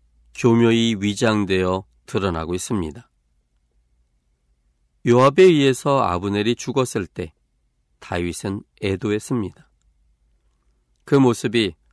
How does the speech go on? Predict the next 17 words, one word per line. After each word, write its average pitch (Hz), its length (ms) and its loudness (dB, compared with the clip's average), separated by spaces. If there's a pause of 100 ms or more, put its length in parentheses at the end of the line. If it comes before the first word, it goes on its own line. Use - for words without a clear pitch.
(680)
삼십일 139 560 0
절로 113 560 0 (100)
삼십이 143 600 -4
절에 110 240 0
기록되어 113 500 -2
있고 95 360 -6 (840)
삼십삼 165 600 0
절부터 156 400 0
삼십사 156 680 -2
절에서는 104 560 -2 (680)
애가까지 117 640 0
지었고 107 520 -6 (540)
삼십오 170 720 0
절에서는 101 560 -2 (600)
음식도 127 720 2
거절하는 107 520 -2
모습을 92 540 -6